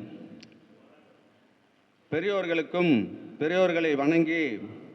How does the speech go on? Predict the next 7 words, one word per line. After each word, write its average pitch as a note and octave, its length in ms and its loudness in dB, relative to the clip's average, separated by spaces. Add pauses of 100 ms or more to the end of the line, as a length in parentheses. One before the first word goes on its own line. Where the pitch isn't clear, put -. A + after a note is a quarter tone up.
(840)
சிறியோர்களை F3 640 2
வாழ்த்தி, F3 440 2 (1600)
இந்த C#3+ 140 -2 (100)
சேனல் F3+ 400 2 (120)
பார்த்து F3+ 300 2 (120)
கொண்டிருக்கும் D#3+ 600 2 (1500)
அனைத்து G3 280 0